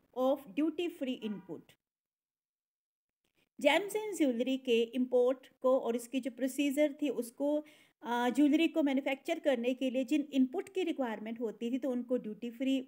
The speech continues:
रखा गया, जैसे गोल्ड, सिल्वर, प्लैटिनम,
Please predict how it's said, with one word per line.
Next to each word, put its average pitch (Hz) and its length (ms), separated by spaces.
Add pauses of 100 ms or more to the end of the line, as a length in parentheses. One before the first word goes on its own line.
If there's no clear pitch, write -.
(140)
रखा 226 460
गया, 269 260 (360)
जैसे 247 240
गोल्ड, 220 500
सिल्वर, 233 640
प्लैटिनम, 233 800